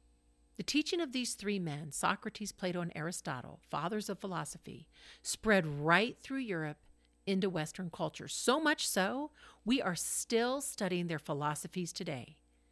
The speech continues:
giving no thought to how dualistic thinking coming in through Greek philosophy is shaping us through our education, education system. And that includes seminaries. Look no further than how the church views Israel,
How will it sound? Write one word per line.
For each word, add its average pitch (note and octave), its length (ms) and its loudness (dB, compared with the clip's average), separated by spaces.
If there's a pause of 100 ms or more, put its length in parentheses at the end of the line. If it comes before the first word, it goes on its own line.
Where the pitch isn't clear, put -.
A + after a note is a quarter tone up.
(420)
giving F#3+ 340 4
no E3+ 160 2
thought - 760 -2 (360)
to G3+ 80 0
how E3 160 4
dualistic A#3+ 800 -2
thinking D3 400 -2
coming F3+ 320 -2
in E3+ 100 0
through D#3+ 160 -4
Greek F#3+ 340 -2
philosophy F3 580 -2
is - 180 -4
shaping E3+ 400 0
us D#4 440 -2 (680)
through F#3 120 2
our F3 140 4
education, F#3+ 720 -2 (160)
education A3 560 0
system. D3+ 480 -8 (880)
And F#3 100 4
that C#4+ 140 4
includes D4+ 380 0
seminaries. C4+ 760 -2 (1080)
Look F#3+ 380 4
no C#4 200 2
further G#3+ 600 -2 (120)
than F3+ 140 0
how F3+ 160 0
the E3 120 -2
church - 400 -2
views D#3 240 -2
Israel, E3+ 520 -4